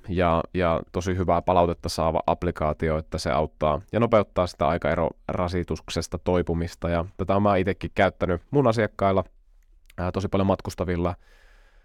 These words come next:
ää, moottoriurheilijoilla ja sitten yritysmaailman asiakkailla, ja palaute on ollut tosi hyvää, että aikaisemmin tehtiin ihan käsin näitä ohjelmia, ja siinä on aikamoinen rustaaminen, se on aika kompleksia matematiikkaa,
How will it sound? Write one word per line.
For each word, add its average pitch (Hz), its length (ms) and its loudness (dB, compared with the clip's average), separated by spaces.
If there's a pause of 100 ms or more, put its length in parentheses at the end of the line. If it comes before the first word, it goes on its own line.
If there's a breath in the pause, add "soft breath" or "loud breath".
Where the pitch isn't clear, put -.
(300 soft breath)
ää, 95 220 4
moottoriurheilijoilla 101 960 4
ja 92 120 2
sitten - 280 -4
yritysmaailman 90 560 0
asiakkailla, 87 640 -2
ja 87 220 0
palaute 87 300 2
on - 20 2
ollut 87 160 -2
tosi 87 240 -4
hyvää, 80 320 2
että - 180 -4
aikaisemmin 85 440 -2
tehtiin 85 440 -4 (300)
ihan 90 340 -2 (240)
käsin 120 340 2
näitä 87 220 0
ohjelmia, 85 520 2
ja 82 100 0
siinä 85 260 -2
on 80 60 -2
aikamoinen 87 500 -4 (480 soft breath)
rustaaminen, 90 720 2
se 87 100 -2
on 85 100 0
aika 87 240 -2 (160)
kompleksia 90 600 0
matematiikkaa, 80 840 -2